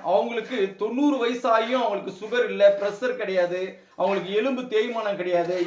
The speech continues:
எ-, மூட்டு வலி கிடையாது, முதுகு தண்டோட பிரச்சனை கிடையாது. இப்படி அநேக, அஹ், நோய்கள் இருந்து அவங்க வந்து பாத்தீங்கன்னாக்கா ஆரோக்கியமா வாழ்ந்தாங்க. நாமளும் ஆரோக்கியமா வாழணும்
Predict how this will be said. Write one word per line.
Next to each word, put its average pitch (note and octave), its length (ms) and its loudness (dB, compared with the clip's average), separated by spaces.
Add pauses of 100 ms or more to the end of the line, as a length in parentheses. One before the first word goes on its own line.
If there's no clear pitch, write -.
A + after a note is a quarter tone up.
எ-, G3+ 200 0
மூட்டு C4 240 -4
வலி G#3 240 0
கிடையாது, F3+ 680 2 (200)
முதுகு C4 400 2
தண்டோட G3 360 6
பிரச்சனை F#3+ 400 -2
கிடையாது. D#3+ 540 0
இப்படி F3+ 260 -2
அநேக, C4+ 960 8 (360)
அஹ், F3 320 2
நோய்கள் C4 440 8
இருந்து A#3+ 540 -4
அவங்க B3 560 6
வந்து F#3 220 0
பாத்தீங்கன்னாக்கா F#3 600 -4 (100)
ஆரோக்கியமா A3 600 4
வாழ்ந்தாங்க. D#3+ 500 -4 (280)
நாமளும் C4 600 4
ஆரோக்கியமா A3+ 560 4 (140)
வாழணும் G3+ 540 4